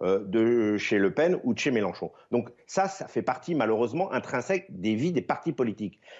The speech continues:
Mais la question, elle est centrale, c'est de savoir si les idées de droite sont mortes en France.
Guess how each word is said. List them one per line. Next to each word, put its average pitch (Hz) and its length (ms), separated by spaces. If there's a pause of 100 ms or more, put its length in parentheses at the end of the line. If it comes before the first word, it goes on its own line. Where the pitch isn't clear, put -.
(100)
Mais 113 220
la 131 160
question, 190 520
elle 107 180
est 113 320
centrale, 180 540
c'est 120 140
de - 60
savoir 180 320
si 139 200
les 117 180
idées 127 200
de 110 60
droite 120 280
sont 120 100
mortes 117 240
en 110 80
France. - 460